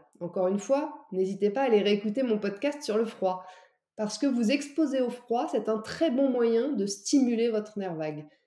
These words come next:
Même si la réponse immédiate du corps va être de passer en mode survie quand vous allez plonger dans un bain glacé, en accélérant les battements cardiaques et le rythme respiratoire, c'est vrai, mais au bout d'un moment, si vous arrivez à le pratiquer régulièrement, vous verrez que votre nerf vague va se renforcer et ça va contribuer à baisser votre niveau d'inflammation.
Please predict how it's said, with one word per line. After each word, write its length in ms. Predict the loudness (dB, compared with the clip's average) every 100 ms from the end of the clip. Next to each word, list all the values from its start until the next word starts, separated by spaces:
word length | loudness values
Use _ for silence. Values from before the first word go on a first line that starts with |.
| _ 2
Même 220 | 4 4
si 140 | 2 0
la 120 | 2
réponse 400 | 2 0 0 2
immédiate 440 | 4 6 6 6
du 180 | 4 0
corps 340 | 2 4 4
va 100 | 2
être 120 | 0 0
de 80 | 0
passer 320 | 0 0 0
en 100 | 0
mode 200 | 0 -2
survie 580 | -2 2 2 2 -2 -8
quand 100 | -4
vous 140 | 0
allez 140 | 2 2
plonger 360 | 2 2 4
dans 220 | 4 2 0
un 60 |
bain 220 | 0 0
glacé, 600 | 0 0 -2 -2 -2 -4 _ _ _ -4
en 120 | 2
accélérant 540 | 2 2 2 4 4 6
les 140 | 6
battements 320 | 4 -2 -4
cardiaques 540 | -4 -4 0 2 2 4
et 60 |
le 120 | 4
rythme 280 | 4 0 2
respiratoire, 800 | 2 0 -4 -4 -4 0 -2 -2
c'est 180 | -6 -4
vrai, 280 | 0 -2 -4 -12 _ -4
mais 160 | 4 4
au 100 | 6
bout 160 | 6
d'un 160 | 8 8
moment, 420 | 6 4 2 -2 -14 _ -18
si 260 | -8 -2
vous 240 | 2 4 4
arrivez 300 | 2 2 2
à 80 |
le 60 | 0
pratiquer 600 | -2 -4 -4 -2 0 2
régulièrement, 760 | 2 2 2 2 2 0 -2 0
vous 120 | -2
verrez 320 | 0 -2 0
que 240 | 0 0 -2
votre 320 | -4 -4 -2
nerf 260 | -2 0 -2
vague 220 | -2 -2
va 100 | -4
se 140 | -4
renforcer 720 | -2 -2 -2 -6 -4 -4 -6 -8
et 60 | -4
ça 140 | -2
va 100 | -2
contribuer 640 | -2 -4 -2 -4 0 0
à 120 | 0
baisser 500 | -2 -4 -4 -4 -4
votre 220 | -2 -2 -2
niveau 220 | -2 -2
d'inflammation. 600 | -4 -4 -6 -6 -10